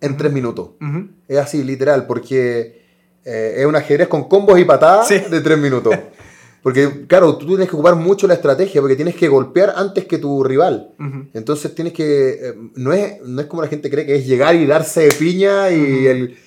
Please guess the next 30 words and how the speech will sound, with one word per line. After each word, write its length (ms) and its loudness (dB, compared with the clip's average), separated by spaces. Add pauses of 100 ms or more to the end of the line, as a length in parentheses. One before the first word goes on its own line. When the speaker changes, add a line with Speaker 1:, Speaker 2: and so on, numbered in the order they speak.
(200)
Speaker 1:
y 100 -6
el 140 -4
que 140 0
cae 500 2
gana, 240 -2
¿no? 320 -8
Se 100 -20
trata 220 -4
de, 240 -2
de 140 -4
golpear 420 0
antes, 300 -2
entonces 260 -8
tú 60 -12
tienes 180 -8
que 80 -10
ocupar 260 0
mucho 300 -6
la 100 -2
estrategia 520 -8
e 360 -16
ir 160 -2
resolviendo 540 0
problemas 500 0
sobre 320 0
la 100 2
Speaker 2:
Sobre 260 4
Speaker 1:
hora, 80 -4
Speaker 2:
la 140 -14
hora. 200 -18